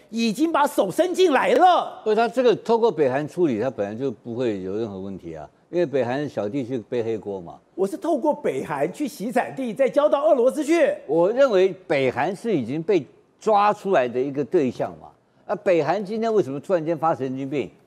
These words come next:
Speaker 2: 这谈话有一句话叫什么？就是“见小灯行曲”，叫“恼羞成怒”。你还没制裁我，我先干你。
Speaker 1: 对。
Speaker 2: 该怎么搞？他我跟你拼了嘛！你刚刚讲了嘛，炮弹一响，黄金万两嘛。
Speaker 1: 黄金万两。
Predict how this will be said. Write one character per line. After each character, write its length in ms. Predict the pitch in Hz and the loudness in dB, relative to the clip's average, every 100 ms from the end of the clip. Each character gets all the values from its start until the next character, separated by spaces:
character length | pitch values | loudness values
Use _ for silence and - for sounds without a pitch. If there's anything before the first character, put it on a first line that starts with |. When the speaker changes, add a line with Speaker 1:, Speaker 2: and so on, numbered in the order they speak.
| _ _ _ | _ _ _
Speaker 2:
这 100 | 214 | -8
谈 240 | 190 175 208 | -2 -2 0
话 160 | 214 | 0
有 80 | 143 | 0
一 40 | |
句 140 | 123 180 | 0 -4
话 220 | 175 151 | -2 -4
叫 60 | 135 | -4
什 120 | 95 | -8
么？ 140 | 87 95 | -12 -6
就 160 | 185 | -2
是 80 | 190 190 | -2 -2
“见 300 | - 247 160 | 0 2 2
小 260 | 135 127 123 | 0 0 0
灯 240 | 123 185 | 0 0
行 260 | 170 120 120 | -2 -6 -6
曲”， 200 | - 110 82 | -8 -12 -6
叫 140 | 170 - - - | -6 -6 -14 -2
“恼 320 | 160 165 151 | 2 4 4
羞 380 | 151 254 262 254 | 2 4 4 4
成 380 | 190 151 160 208 | 0 0 0 0
怒”。 200 | 254 151 - - 156 262 262 _ _ _ _ _ | 0 0 -4 -20 -20 -20 -20 _ _ _ _ _
你 120 | 190 185 | 0 0
还 80 | |
没 180 | 247 254 | 2 -2
制 160 | 247 254 | 0 0
裁 140 | 196 | 2
我， 80 | 190 | 4
我 80 | 143 | 2
先 160 | 214 | -2
干 200 | 208 214 | 0 -2
你。 120 | 123 87 | -2 -2
Speaker 1:
对。 200 | - 196 165 - - | 2 2 2 -8 -18
Speaker 2:
该 160 | - 233 | 2 2
怎 100 | 180 | 4
么 60 | 196 | 2
搞？ 240 | 151 107 - _ - 151 - | 0 -2 -10 _ -20 -14 0
他 120 | 233 | 4
我 200 | 220 214 | 4 4
跟 160 | 269 | 4
你 80 | 240 | 2
拼 200 | 170 247 | 2 2
了 120 | 240 | 2
嘛！ 200 | 175 104 - _ _ | 0 -2 -4 _ _
你 100 | 147 | -8
刚 140 | 151 233 | -2 0
刚 80 | |
讲 200 | 170 147 | 2 0
了 80 | 131 | 2
嘛， 220 | 135 92 - _ _ _ _ | 0 0 -4 _ _ _ _
炮 180 | 247 233 | 2 4
弹 180 | 226 214 | 2 2
一 120 | 196 | 0
响， 200 | 165 127 | 0 0
黄 220 | 139 170 | -2 0
金 0 | |
万 100 | 185 | 0
两 120 | 196 | 2
嘛。 80 | 262 | 2
Speaker 1:
黄 120 | 269 | 4
金 100 | 202 | 2
万 80 | 156 | 0
两。 140 | 90 | -2